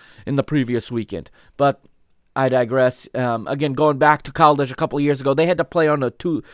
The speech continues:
their home leg of the semifinals was played on a Wednesday at, like, four o'clock in the afternoon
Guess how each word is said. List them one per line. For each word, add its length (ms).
their 160
home 260
leg 260
of 120
the 60
semifinals 760
was 160
played 240
on 160
a 60
Wednesday 480
at, 100
like, 180
four 300
o'clock 340
in 80
the 120
afternoon 420